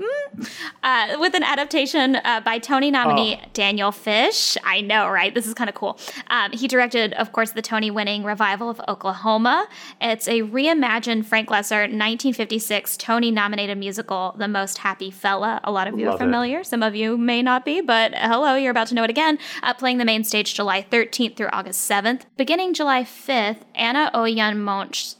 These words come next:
Speaker 1: Man of God is a comedic thriller about four teenage girls on a mission trip to Bangkok who discover a hidden camera by their pastor in their hotel bathroom.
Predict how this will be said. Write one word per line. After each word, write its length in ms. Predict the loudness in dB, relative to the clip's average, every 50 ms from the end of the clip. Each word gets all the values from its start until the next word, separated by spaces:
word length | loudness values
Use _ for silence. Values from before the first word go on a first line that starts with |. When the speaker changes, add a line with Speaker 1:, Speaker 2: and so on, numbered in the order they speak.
| _ -4 -2
Speaker 1:
Man 460 | 0 0 0 0 0 2 2 2 2
of 320 | 2 0 -2 -2 -2 -8 -6
God 360 | -2 0 0 2 2 0 0
is 160 | -2 -4 -4
a 60 | -6
comedic 480 | -6 -4 -2 0 0 2 0 -2 -2 -4
thriller 500 | -12 -10 -6 -4 -4 -2 -2 -2 -2 -2
about 320 | -4 -2 0 0 -2 -2
four 340 | -6 -6 0 2 2 2 2
teenage 420 | 0 -2 -2 0 0 0 -2 -4
girls 360 | -4 -2 -2 0 0 -2 -4 -8 -12 -18 -18 -4 0
on 160 | 2 2 4
a 60 | 4
mission 340 | 4 4 2 2 2 0 0
trip 240 | 2 2 0 0 0
to 80 | -4 -4
Bangkok 560 | -2 0 2 2 2 0 0 0 0 0 -2 -8 -16 -18 -18 -8 -4
who 80 | -2 0
discover 460 | 0 0 -2 2 2 2 2 4 2
a 120 | 2 2 -2
hidden 580 | -2 -2 0 0 2 2 0 0 -2 -4 -6 -8 _ _ _ _ _
camera 600 | -8 -2 2 2 4 4 4 4 4 4 2 2 2
by 200 | 0 0 2 0
their 140 | 0 -2 -4
pastor 520 | -2 0 2 2 2 0 -2 -2 -2 0
in 180 | 0 0 0 2
their 140 | 2 2 2
hotel 320 | 0 -2 -2 0 0 0 2
bathroom. 420 | 0 0 0 -2 -4 -6 -6 -6